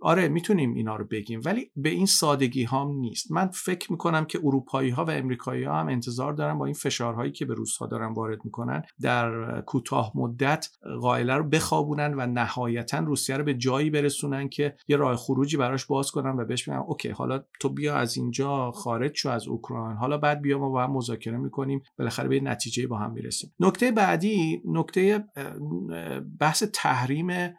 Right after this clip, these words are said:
ناوگان دریایی روسیه است. ببینید روسیه ناوگان دریایی صد و سی و سه تا تانکر داره و این غیر از اون، اه، در واقع، اه، اه، ناوگانی هست که کالا، اه،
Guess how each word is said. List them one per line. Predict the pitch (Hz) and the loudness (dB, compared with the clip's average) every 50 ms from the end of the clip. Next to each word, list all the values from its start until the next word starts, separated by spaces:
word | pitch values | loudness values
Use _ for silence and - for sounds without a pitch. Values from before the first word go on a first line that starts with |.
| _ _ _ _ _ _ - | _ _ _ _ _ _ 2
ناوگان | 131 135 135 131 127 120 120 120 127 139 139 156 170 170 165 160 156 156 | 4 6 6 6 6 4 2 0 0 2 4 4 4 4 2 2 0 0
دریایی | 151 143 127 120 117 113 113 110 117 123 | 2 2 4 4 4 2 2 0 0 0
روسیه | 127 127 120 107 - - - 120 117 | 0 0 0 0 0 -2 -2 -2 -2
است. | - - - - - - - _ _ _ - | -4 -4 -4 -6 -6 -8 -8 _ _ _ -2
ببینید | 160 170 196 208 196 165 | 2 4 6 6 4 4
روسیه | 151 160 160 160 - - 160 160 170 185 175 156 151 147 139 | 2 2 4 4 4 2 2 2 2 4 2 2 2 2 2
ناوگان | 143 143 139 135 131 151 156 170 180 | 2 2 2 2 2 0 0 0 2
دریایی | 165 156 139 131 127 131 147 | 2 2 2 2 2 2 2
صد | - - - 170 170 | 2 2 2 2 2
و | 170 | 2
سی | 170 - - 151 139 | 0 0 0 2 2
و | |
سه | 135 - - 175 | 2 2 0 0
تا | 175 - 175 | 0 -2 -2
تانکر | 170 - - 131 127 123 - - 151 147 | 0 0 0 0 0 0 0 0 0 0
داره | 131 - 127 120 117 117 117 120 120 - _ _ _ - | -2 -2 -4 -4 -4 -4 -6 -6 -8 -12 _ _ _ 0
و | - | 2
این | 135 160 175 | 2 4 2
غیر | 170 160 175 185 175 147 | 2 4 4 4 6 4
از | 131 123 120 | 4 4 2
اون، | - 147 135 135 139 - - _ _ | 0 0 0 0 0 -2 -4 _ _
اه، | 117 120 120 - | -8 -8 -6 -2
در | 123 123 117 | 0 0 0
واقع، | 113 120 120 110 123 127 - - - | 0 0 -2 -4 -4 -6 -6 -8 -6
اه، | - 120 | -6 -6
اه، | 113 - - 113 113 110 113 131 | -6 -6 -6 -6 -6 -4 -4 -4
ناوگانی | 131 127 127 123 123 117 113 123 127 131 127 135 143 | -4 -2 0 0 0 0 -2 -2 -2 -2 0 0 0
هست | 127 127 131 131 - - - | 0 0 0 -2 -2 -2 -2
که | - 131 | -4 -4
کالا، | - - - 135 120 113 117 120 131 131 | -4 -2 0 2 2 2 4 4 2 2
اه، | 123 - - | 2 0 -4